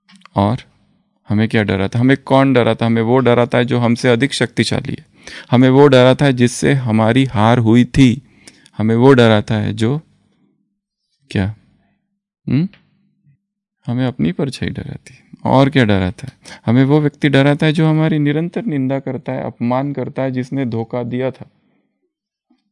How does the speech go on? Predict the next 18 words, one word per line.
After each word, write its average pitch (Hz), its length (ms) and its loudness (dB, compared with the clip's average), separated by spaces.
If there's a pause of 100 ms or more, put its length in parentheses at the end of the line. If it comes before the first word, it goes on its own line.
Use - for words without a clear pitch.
(280)
संभावना 127 600 0
है 139 120 0
कि 139 120 -4
फिर 151 220 -4
धोखा 113 320 -4
देगा, - 280 -12
वो 107 260 -2
डराता 95 420 -4
है। - 120 -20 (640)
और 117 260 4
कौन 117 220 0
डराता 107 380 -4
है? 127 140 -10 (600)
अंधकार 127 680 0
से 139 160 -2
भय 117 300 0
लगता 113 300 -6
है। - 220 -14